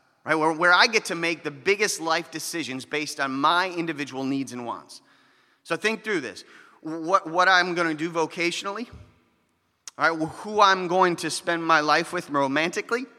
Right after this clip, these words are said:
where I'm going to live geographically, those are the big questions of life. Usually, not always, but usually I get to answer those based on my individual preferences, wants, and desires.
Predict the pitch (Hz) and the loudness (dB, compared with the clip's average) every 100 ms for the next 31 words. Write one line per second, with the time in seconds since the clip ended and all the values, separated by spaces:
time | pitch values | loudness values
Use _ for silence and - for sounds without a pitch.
0 | _ _ _ _ _ _ _ _ _ _ | _ _ _ _ _ _ _ _ _ _
1 | 143 190 196 180 175 170 180 170 143 170 | 6 8 10 10 6 2 2 0 -2 0
2 | 190 143 180 151 160 170 - 175 190 190 | -2 2 4 6 6 6 4 -6 0 4
3 | 220 202 170 147 180 202 160 - 202 - | 4 4 0 0 0 -2 -6 0 0 0
4 | 180 156 139 135 185 156 147 - - - | -4 -4 -6 0 2 2 0 -10 -20 -20
5 | - _ - 160 247 269 139 147 180 240 | -20 _ -14 0 2 2 0 -2 2 4
6 | 214 160 160 175 147 160 170 240 240 175 | 4 4 4 2 2 -2 0 -2 0 0
7 | 175 156 226 202 196 208 - 202 202 - | 2 4 4 2 -4 -6 -4 -4 -2 0
8 | 147 131 165 175 - 151 151 160 180 165 | 0 0 0 0 0 0 4 2 2 0
9 | 175 170 151 143 151 139 - 185 185 180 | 0 0 0 0 0 0 2 2 2 -4
10 | - 175 139 151 143 143 139 135 127 117 | -6 -8 -2 2 2 -2 -8 -6 -6 -2
11 | 110 95 71 - - | 0 0 -4 -14 -16